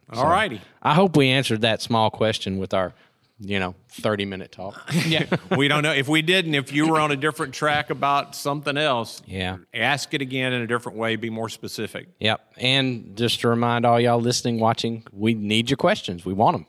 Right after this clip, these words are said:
Speaker 1: Uh, so there's a, always a link in the description where you can click that,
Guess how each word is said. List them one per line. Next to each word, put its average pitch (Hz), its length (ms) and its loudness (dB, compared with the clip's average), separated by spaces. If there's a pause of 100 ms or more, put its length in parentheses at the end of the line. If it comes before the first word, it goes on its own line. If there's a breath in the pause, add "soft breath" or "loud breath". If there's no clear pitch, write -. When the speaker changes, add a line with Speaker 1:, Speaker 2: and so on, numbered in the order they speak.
(160)
Speaker 1:
Uh, 90 200 -10
so 98 440 -2
there's 98 280 0
a, 98 200 -6
always 110 480 4
a 98 40 -6
link 107 380 -2
in 107 220 -2
the 104 60 -2
description 120 640 -4
where 98 120 -10
you 95 140 -6
can 87 180 -10
click - 320 -2
that, 123 260 0